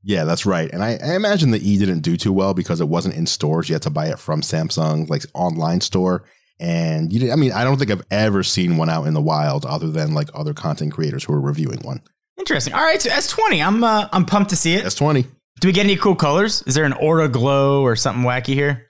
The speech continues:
Speaker 1: Here's what we get. S twenty, you get Cosmic Gray, Cloud Blue, and Cloud Pink.
Speaker 2: Hmm.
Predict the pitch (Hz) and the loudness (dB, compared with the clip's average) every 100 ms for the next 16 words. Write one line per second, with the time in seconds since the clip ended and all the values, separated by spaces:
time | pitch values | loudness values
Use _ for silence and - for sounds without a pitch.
0 | _ - 131 123 113 113 80 _ _ _ | _ 0 4 4 2 0 -2 _ _ _
1 | _ _ 120 127 - 127 135 95 113 - | _ _ -2 0 2 4 4 4 0 -2
2 | - 117 107 85 95 101 208 - _ _ | -4 -2 -2 0 2 2 -2 -8 _ _
3 | - - 92 104 101 92 92 80 113 - | -8 -2 0 0 0 2 2 2 0 -2
4 | _ _ 98 90 - 107 101 98 - 185 | _ _ -8 -8 -4 -2 0 -2 -2 0
5 | 98 - - _ - 330 359 | 0 -6 -20 _ -20 -20 -12